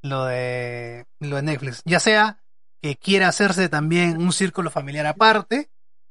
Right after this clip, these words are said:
¿no? Y, o que se mude como una cuenta de siete noventa al mes. O sea,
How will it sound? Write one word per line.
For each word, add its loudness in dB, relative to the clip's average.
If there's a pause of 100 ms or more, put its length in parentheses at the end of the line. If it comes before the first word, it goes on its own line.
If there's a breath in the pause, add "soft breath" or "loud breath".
(160)
¿no? -6 (500)
Y, -8
o 4 (340)
que -4
se -2
mude 4
como -2
una 4
cuenta 2
de 2
siete -2
noventa 0
al -2
mes. -12
O -20
sea, 0